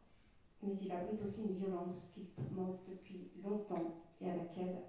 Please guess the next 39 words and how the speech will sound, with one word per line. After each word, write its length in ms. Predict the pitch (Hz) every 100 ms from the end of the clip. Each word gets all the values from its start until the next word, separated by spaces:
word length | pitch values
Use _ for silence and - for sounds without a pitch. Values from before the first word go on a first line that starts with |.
| -
la 100 | 185
guerre 320 | 180 180 185 - - - - - -
dont 140 | 180 180
il 100 | 185
dira 240 | 185 185
qu'elle 180 | - 180
lui 120 | 170
va 80 | -
comme 240 | 175 202
un 100 | 190
gant 260 | 180 - - - - 196
va 120 | 190
lui 120 | 185
permettre 540 | 190 185 185 190 - -
de 60 | 180
céder. 440 | - 180 180 180 - - - - - - - - - - - - - - - - - - - - - - -
On 100 | 170
lit 260 | 165 170 226 226 - - - -
dans 460 | 180 170 165 165 - -
la 80 | 170
prose, 400 | 175 196 214 - - -
Le 160 | 175 185
train 380 | 185 190 208 220
fait 240 | 190 185
un 60 | 190
saut 200 | 190 196
périlleux 600 | 202 190 196 208 233 269 -
et 60 | 185
retombe 500 | 185 185 185 185 190
sur 220 | - -
toutes 160 | 214 202
ses 100 | 196
roues. 220 | 190 190 - -
Le 180 | 196 202
train 300 | 202 202 202
retombe 440 | 208 202 214 247
sur 180 | - 196
ses 160 | - 190
roues. 180 | 190